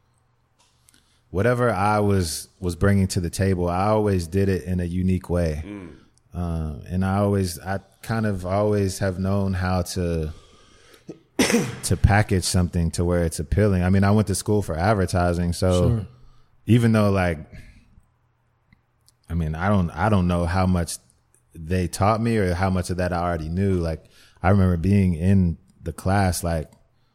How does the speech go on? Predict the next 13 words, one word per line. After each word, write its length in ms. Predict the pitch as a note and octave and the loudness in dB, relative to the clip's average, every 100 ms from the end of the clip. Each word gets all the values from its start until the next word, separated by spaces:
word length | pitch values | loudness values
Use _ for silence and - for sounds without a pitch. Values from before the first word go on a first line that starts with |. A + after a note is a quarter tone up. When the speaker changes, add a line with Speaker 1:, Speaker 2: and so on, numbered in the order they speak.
| _ _ _ _ - | _ _ _ _ -12
Speaker 1:
showing 400 | - G#2+ G#2+ G2 | 0 4 4 4
my 140 | F#2 | 2
teacher 440 | - A2 G#2+ F#2+ - | 2 2 2 -2 0
other 280 | G2+ F#2+ F2+ | 0 2 2
ways 400 | F#2 G2 F#2 E2+ | 2 2 2 0
that 180 | E2+ G2 | -4 -4
you 80 | |
could 140 | F#2 E2+ | -2 -2
achieve 440 | D#2+ - F#2+ F2 | -4 -2 0 0
the 100 | E2+ | -4
same 380 | - G2 F#2 F2 | -4 0 2 2
Speaker 2:
Mm. 60 | F#2+ | 2
Speaker 1:
thing. 440 | G2 G2 E2+ D#2+ | 2 2 0 -4